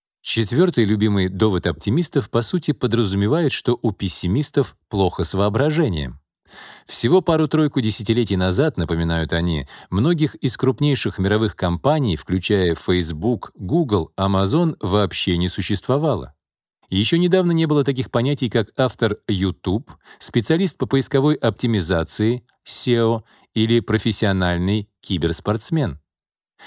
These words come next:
И И, как утверждают оптимисты, уже создает новые профессии в таких сферах, как интеллектуальная обработка данных,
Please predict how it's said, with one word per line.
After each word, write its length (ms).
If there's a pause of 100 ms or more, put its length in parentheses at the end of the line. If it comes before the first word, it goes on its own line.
(280)
И 160 (120)
И, 380
как 200
утверждают 760
оптимисты, 840 (320)
уже 360
создает 560
новые 340
профессии 640
в 80
таких 340
сферах, 500
как 260 (360)
интеллектуальная 880
обработка 560
данных, 520